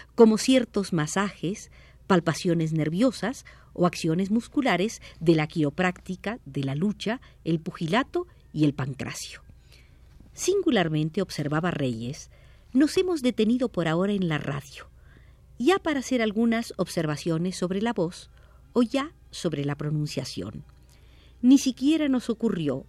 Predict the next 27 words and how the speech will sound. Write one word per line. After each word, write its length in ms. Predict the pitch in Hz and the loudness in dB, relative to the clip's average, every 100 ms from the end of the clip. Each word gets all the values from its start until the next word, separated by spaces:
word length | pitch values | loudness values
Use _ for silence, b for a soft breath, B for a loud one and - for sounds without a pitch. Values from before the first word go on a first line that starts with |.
| - | -6
en 180 | 160 151 | -2 0
este 240 | 165 - | 0 -2
argumento, 600 | 202 240 294 311 294 240 b b b b | 0 2 2 2 -2 -8 b b b b
agitar 460 | - 254 285 - 359 | -6 -6 -4 -2 0
el 100 | 285 | -2
punto 400 | - 302 294 240 | -2 -2 0 -2
relativo 680 | 175 170 160 160 226 226 220 B B B - | 0 0 0 0 0 2 0 B B B -2
a 120 | 214 | 0
si 240 | - 240 | 2 2
ha 80 | 320 | 4
de 160 | 339 269 | 4 2
usarse 580 | 214 - 214 170 - | 2 2 4 2 2
en 140 | 147 147 | 0 2
la 80 | 147 | 0
radio 400 | - 170 151 147 | 0 0 0 -2
la 140 | 143 | -2
pronunciación 800 | 139 156 165 156 160 147 247 311 | -2 0 0 0 -2 0 0 0
castiza 720 | - 175 - 240 240 - 151 b b b b - - | -2 -6 -4 -4 -2 -2 -4 b b b b -20 -2
española 880 | 262 277 - 302 294 302 190 180 202 b b b | 2 2 0 2 4 4 4 0 -4 b b b
o 120 | 254 | 8
la 180 | 240 233 | 8 4
regional, 800 | - 359 - 208 151 131 123 - - - | 2 0 2 2 2 -2 -8 -14 -20 -2
en 180 | 185 | 2
nuestro 380 | 180 214 - 226 | 2 2 0 -2
caso 280 | 180 160 202 | -2 -2 -2
la 100 | 160 | 0
mexicana. 520 | 131 123 110 - 147 | -2 -4 -8 -10 -10